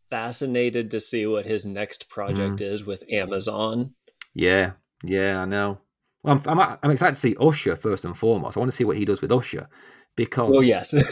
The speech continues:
Speaker 1: <laughs>
Speaker 2: I, uh, that's the House of Usher, not, he, he's not making an R and B video. But he, um, because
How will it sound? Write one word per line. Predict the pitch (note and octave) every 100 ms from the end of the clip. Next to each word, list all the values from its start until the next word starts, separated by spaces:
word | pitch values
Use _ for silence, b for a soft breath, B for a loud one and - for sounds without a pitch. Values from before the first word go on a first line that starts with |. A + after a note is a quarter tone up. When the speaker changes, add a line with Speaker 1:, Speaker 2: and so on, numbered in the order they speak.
| E3
Speaker 1:
<laughs> | -
Speaker 2:
I, | A#2 A2 A2
uh, | G#2+ G#2
that's | C#3+ -
the | C3
House | D3 C3
of | G#2
Usher, | F#2 - G2+
not, | G#2+ G2 - _
he, | G2+ F#2+
he's | G#2+
not | A#2 -
making | - G2+
an | G2+
R | G2 F#2
and | F2+
B | G2
video. | E2+ C#2+ D#2+ b b _ _ _ _ _ _ _ _ _
But | A2 C3 -
he, | B2+ C#3 C3+
um, | B2+ B2 A#2+ A2+ G#2 - _ _ -
because | C#3+ C#3+ A#2+